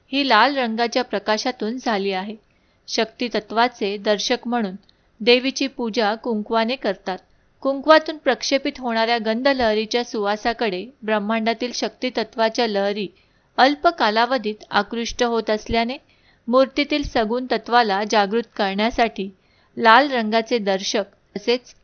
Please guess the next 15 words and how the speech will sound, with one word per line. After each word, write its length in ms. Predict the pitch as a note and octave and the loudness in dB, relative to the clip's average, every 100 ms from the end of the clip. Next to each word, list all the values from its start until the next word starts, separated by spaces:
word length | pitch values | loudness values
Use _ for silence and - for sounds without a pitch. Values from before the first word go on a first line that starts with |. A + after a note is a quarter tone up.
| - | -10
देवी 320 | G3 G#3 G3+ | -2 0 0
तत्वाला 520 | G#3+ G#3 G#3+ A3 A3+ C4 _ _ _ _ | -2 -6 -2 -2 -2 -4 _ _ _ _
प्रसन्न 460 | B3 B3 C#4 C#4+ C#4+ | 0 2 0 -2 -4
करणाऱ्या 800 | C#4 A3 A3+ B3 F#3 G#3 A#3+ G#3+ | 0 0 2 0 -2 -6 -8 -2
गंधलहरींचे 920 | B3 C#4+ D4+ C#4+ A#3 A3+ A#3 A#3 B3+ | 0 2 2 2 2 0 -2 -2 -2
प्रतीक 380 | B3 A3 G#3+ B3 | -2 -4 -4 -6
म्हणून 280 | A3+ A3+ F#3+ G#3 _ _ _ _ | -2 -2 -4 -10 _ _ _ _
कुंकवाच्या 560 | - A#3 A3 A#3+ A#3 A#3+ | -4 -4 0 0 0 0
उपचाराला 800 | A3+ G#3+ - A#3 A#3+ A3 F#3+ G#3+ | -2 -4 -2 0 0 -2 -4 -6
देवी 360 | G3 G#3 G3 A3+ | -2 -2 -2 -6
पूजेत 400 | C4+ B3 G#3+ G#3+ - | -6 -4 -4 -6 -4
अग्रगण्य 760 | - G#3+ A#3 A#3+ C4 B3 G3+ B3+ | -2 0 0 0 -2 -4 -6 -8
स्थान 480 | - - G#3+ A#3 A#3 | -8 -2 -2 -2 -2
दिले 220 | G#3 F#3+ | -2 -2
आहे. 280 | F#3 G#3 | -4 -6